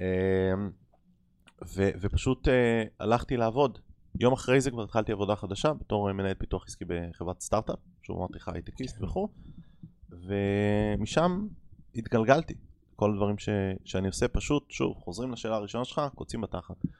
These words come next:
Speaker 1: לא מסוגל לשבת במקום אחד.
Speaker 2: איך אז בן אדם ששומע עכשיו את הפרק יכול להתחיל לפתח מיינדסט? מה זה? זה קריאת ספרים, זה, זה אפרמציות חיוביות, זה, זה...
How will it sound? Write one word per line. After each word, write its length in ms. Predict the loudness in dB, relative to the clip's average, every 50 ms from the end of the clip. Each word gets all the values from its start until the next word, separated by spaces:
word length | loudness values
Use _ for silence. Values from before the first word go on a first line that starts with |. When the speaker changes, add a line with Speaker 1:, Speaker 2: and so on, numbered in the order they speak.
| _ -4
Speaker 1:
לא 100 | -2 -2
מסוגל 240 | -2 0 2 2 2
לשבת 280 | 2 2 0 -2 -2
במקום 240 | -2 -4 -6 -8 -8
אחד. 180 | -8 -12 -16 -18 -20 -20 -2 _ 2
Speaker 2:
איך 160 | 4 4 4
אז 100 | 4 4
בן 180 | 2 2 2
אדם 320 | 2 4 4 4 4 4 2
ששומע 600 | -2 -4 -2 0 2 4 4 4 6 6 4 4
עכשיו 240 | 2 0 0 -2 -2
את 100 | 0 -2
הפרק 520 | -2 0 2 2 2 2 0 -2 -8 -12 -8
יכול 380 | -6 -4 -4 0 2 2 2 2
להתחיל 540 | 2 0 -2 -2 -2 0 2 2 2 0 0
לפתח 580 | 0 0 -2 0 0 -2 -2 -2 -2 -4 -2 -2
מיינדסט? 440 | -4 -2 -2 -4 -4 0 0 0 2
מה 140 | 2 0 0
זה? 120 | 0 -2
זה 180 | -2 -2 -2 -4 -4 -6 -14 -14 -14 -14 -14 -12
קריאת 320 | -4 -2 2 2 2 2 2
ספרים, 520 | 0 2 2 2 2 2 0 0 -2 -4
זה, 100 | -4 -4 -4 -4 -2
זה 100 | -4 -4
אפרמציות 600 | -4 -2 -2 -2 0 0 0 0 -2 -2 -4 -4
חיוביות, 760 | 0 2 2 2 2 2 2 4 4 4 4 2 0 -2 -4
זה, 120 | -6 -4
זה... 260 | -2 0 0 0 0